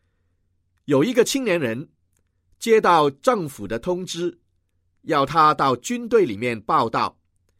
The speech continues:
因为他的国家正在跟邻国打仗，所以征召国家里面的青年入伍，好保卫国家。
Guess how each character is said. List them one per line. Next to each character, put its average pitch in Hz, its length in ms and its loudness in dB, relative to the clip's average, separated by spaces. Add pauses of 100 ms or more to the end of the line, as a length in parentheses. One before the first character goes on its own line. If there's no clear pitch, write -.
(400)
因 156 120 -4
为 147 200 4
他 170 200 0
的 151 140 0
国 120 240 -4
家 143 340 0 (640)
正 190 240 0
在 156 260 4
跟 175 440 -2
邻 123 380 -6
国 120 340 -2 (140)
打 78 220 -10
仗， 139 260 -6 (840)
所 196 220 2
以 135 340 -2 (340)
征 240 280 0
召 170 260 2
国 123 300 -4
家 208 180 2
里 135 140 -4
面 139 180 -6
的 127 260 -4 (160)
青 226 320 -8
年 131 320 -6 (220)
入 208 240 -4
伍， 104 420 -10 (720)
好 120 260 -2
保 113 240 0
卫 160 240 0
国 110 240 -6
家。 131 320 -4